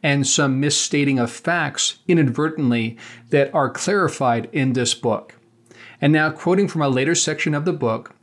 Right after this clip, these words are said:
I quote, "osap Bass was not atip. The atip moniker arose from an unclassified nickname that was inserted into a letter that was sent from Senator Harry Reid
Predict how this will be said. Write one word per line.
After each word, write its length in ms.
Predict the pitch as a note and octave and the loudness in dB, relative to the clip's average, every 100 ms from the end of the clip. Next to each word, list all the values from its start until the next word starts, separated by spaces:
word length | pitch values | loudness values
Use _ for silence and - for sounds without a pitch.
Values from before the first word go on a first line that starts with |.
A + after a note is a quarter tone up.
| _ | _
I 120 | C#3 C3+ | -2 -2
quote, 440 | - C#3+ C3 - - _ _ _ | 0 2 2 -2 -14 _ _ _
"osap 640 | C3 E3+ F3+ G#3+ F#3+ F#3+ C3 | 2 4 4 2 0 -2 -2
Bass 480 | C3+ C3 C3 - - | -2 -2 -2 -2 0
was 260 | C3 A#2+ | 0 2
not 440 | B2 B2+ C#3 C#3 - | 0 2 2 0 0
atip. 600 | C3 B2 - A2+ - - _ - | 0 0 -2 -4 -6 -14 _ 0
The 140 | D3 | 2
atip 460 | E3 D#3 E3+ G3+ G3 | 2 2 2 2 2
moniker 520 | C#3+ C3+ C3+ - C3+ | 0 0 0 -2 -2
arose 440 | D3 A2+ C3 C3 B2+ | -2 -2 0 0 0
from 180 | - B2+ | 0 -2
an 140 | B2+ | -2
unclassified 1000 | - C#3+ F3 - D#3 - D3+ C#3+ B2+ A2+ A2+ | 0 0 0 0 -2 0 -2 0 -2 -2 -2
nickname 800 | B2+ D#3+ F#3 - A#2+ G#2 G2 - - - | 2 0 0 -2 -2 -2 -8 -16 -20 -4
that 100 | D3 | 2
was 200 | D3+ C#3+ | 4 4
inserted 480 | C#3 - D#3 D#3 D3+ | 2 0 0 0 0
into 340 | E3 C#3 - | -2 -2 0
a 40 | C3 | 0
letter 380 | A#2+ C#3 F3+ E3 | 2 2 2 0
that 140 | D#3+ | 0
was 180 | D3+ - | -2 0
sent 280 | C#3+ B2+ - | 0 -2 -2
from 180 | B2+ | -2
Senator 540 | A#2+ D3+ C#3 C3 A#2+ A#2 - - | 0 0 0 0 -2 -4 -14 -4
Harry 240 | C#3 D#3 E3+ | 2 4 4
Reid 460 | C#3+ B2+ A#2+ A2+ | 2 4 2 0